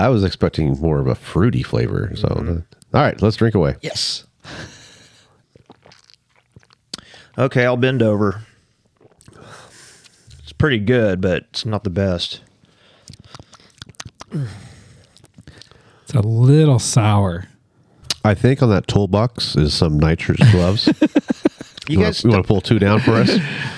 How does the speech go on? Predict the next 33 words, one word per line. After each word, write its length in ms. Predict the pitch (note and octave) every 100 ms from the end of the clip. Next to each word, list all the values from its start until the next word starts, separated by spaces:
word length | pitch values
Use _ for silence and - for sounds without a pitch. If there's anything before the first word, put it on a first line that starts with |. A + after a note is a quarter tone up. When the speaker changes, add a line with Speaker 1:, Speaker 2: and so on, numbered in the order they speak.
| - - - - - - - - - -
Speaker 2:
You 60 |
don't 120 | D#3+ G#3
have 100 | -
to 80 |
use 180 | G#3 E3
gloves. 400 | A2 G#2 A2 B2+
I'm, 260 | C#3+ D3+ -
I'm 140 | C3+
not 160 | D3 C#3+
a 40 |
germaphobe. 920 | A2+ A#2 A#2 - A2+ B2 B2 - -
Speaker 1:
No, 100 | A#2+ G#2
I 120 | A2
wanna 280 | F#2+ F#2 E2
use 240 | C2+ C2+
gloves. 260 | - - - - -
<laughs> 220 | - F3+
Speaker 2:
Oh. 240 | B2+ A2+ G#2 - - - _ - - - - - - - - - - - - -
Speaker 3:
There's 140 | -
plenty 240 | - F#3 C#3
of 80 | A2
tools 380 | - D3 C3 A2+
in 80 | G#2+
this 180 | G#2+ -
garage. 360 | G#2+ A2 A2+
We 100 | C3
can 180 | D3 A#2+
just 200 | A2+ A#2
use 440 | A2+ A2 C3+ C#3+ B2+
a 60 |
tool 460 | - - E3 C#3 B2+
<laughs> 60 | C3+
instead. 640 | B2+ - E3+ F3 G3